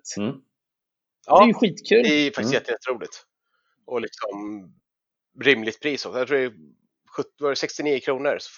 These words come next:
Speaker 2: får man, eh, bröd,
Speaker 1: Hundratjugo, just det,
Speaker 2: hundratjugo gram
Speaker 1: hundratjugo gram.
Speaker 2: precis.
Speaker 1: Mm.
Speaker 2: Och sen får man ost och så får man en valfri dressing. Och sen får man komplettera
Speaker 1: Just det.
Speaker 2: med, med grönsaker.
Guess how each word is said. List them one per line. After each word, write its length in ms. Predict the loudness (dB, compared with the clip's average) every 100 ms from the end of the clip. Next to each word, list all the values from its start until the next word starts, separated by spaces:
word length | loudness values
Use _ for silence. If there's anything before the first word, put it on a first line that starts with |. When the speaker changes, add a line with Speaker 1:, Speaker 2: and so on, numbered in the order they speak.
| -8
Speaker 2:
får 20 |
man, 340 | -8 -8 -10 -20 _ _ _ _ _ _ _ _ -12
eh, 120 | -10
bröd, 300 | 2 4 6
Speaker 1:
Hundratjugo, 140 | 4 0
just 140 | -6 -10 -14 -20 _ -10
det, 60 |
Speaker 2:
hundratjugo 260 | -6 -2 -2
gram 100 | 2
Speaker 1:
hundratjugo 420 | 2 2 2 2
gram. 120 | -2 -4
Speaker 2:
precis. 200 | -10 -18 _ -16
Speaker 1:
Mm. 160 | -14 -14 -12
Speaker 2:
Och 80 |
sen 120 | -6 -6
får 100 | -6
man 80 | -8
ost 320 | -8 -10 -10
och 80 | -12
så 60 |
får 80 | -10
man 120 | -8
en 140 | -8 -6
valfri 840 | -4 -4 -8 -16 -14 -12 -14 -18 -20 _
dressing. 420 | -6 -6 -4 -6 -8 _
Och 60 |
sen 100 | -20
får 120 | -16 -16
man 100 | -16
komplettera 380 | -12 -10 -8
Speaker 1:
Just 100 | -10
det. 340 | -10 -14 -14 -16
Speaker 2:
med, 80 | -18
med 100 | -14
grönsaker. 520 | -14 -12 -14 -16 -20